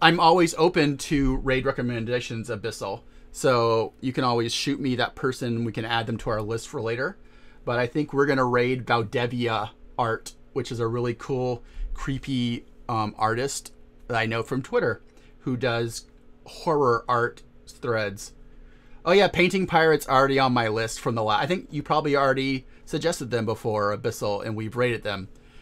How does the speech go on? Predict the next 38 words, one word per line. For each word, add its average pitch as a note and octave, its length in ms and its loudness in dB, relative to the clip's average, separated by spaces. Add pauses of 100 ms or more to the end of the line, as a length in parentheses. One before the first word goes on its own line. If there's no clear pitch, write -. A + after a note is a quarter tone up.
(180)
'cause A#2+ 160 -2
I A#2 80 -2
know A#2+ 260 -4 (260)
they're A#2 200 -2
on A2+ 220 -2
my G#2 340 -4 (480)
subs B2 560 -2
just - 480 -6
because A#2 340 -10
of G#2+ 100 -8
that. A2 300 -2 (1400)
But D3+ 120 6
what D3+ 60 6
I - 20 6
was C#3 80 -4
saying G#3+ 320 0
was, B2 400 2
we, C3+ 320 -2 (100)
I'm C3+ 120 -2
gonna C3 100 -2
start C3+ 180 -2
streaming C#3+ 360 -2
more, C#3 200 0
so D3 220 -2
if B2 100 -6
you E3 80 -2
have D#3 180 -2
games F3+ 320 -2
you D3 60 -2
want B2+ 80 -4
me A#2+ 60 -6
to A2+ 80 -6
play, A2+ 420 -6 (640)
um, G#2 400 -4 (1400)
they B2+ 120 -4
need B2 200 -4
to C#3 60 -6
be G2+ 160 -8